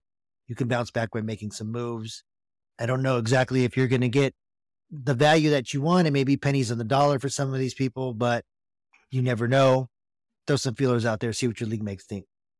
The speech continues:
Week four bum, Tyreek Hill. I know, I know. This is Mister two thousand yards. This is the guy that we thought is going to blow up. Hey, they can't all be winners.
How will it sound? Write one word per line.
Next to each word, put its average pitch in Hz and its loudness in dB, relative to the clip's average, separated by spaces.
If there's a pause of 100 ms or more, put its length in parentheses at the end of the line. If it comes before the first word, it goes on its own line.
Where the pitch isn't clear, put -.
(200)
Week 151 2
four 160 4
bum, 127 4 (580)
Tyreek 147 2
Hill. 110 -2 (800)
I 127 0
know, 147 4
I 123 -2
know. 135 0 (100)
This 135 0
is 127 -2
Mister 127 0
two 143 -2
thousand 131 0
yards. 139 2
This 123 -2
is 123 -2 (520)
the 127 -4
guy 135 2
that 127 0
we 131 -2
thought 135 2
is 107 -4
going 120 -4
to 110 -4
blow 110 -2
up. 143 2 (340)
Hey, 123 0
they 113 -4
can't 143 2
all 143 4
be 135 2
winners. 147 0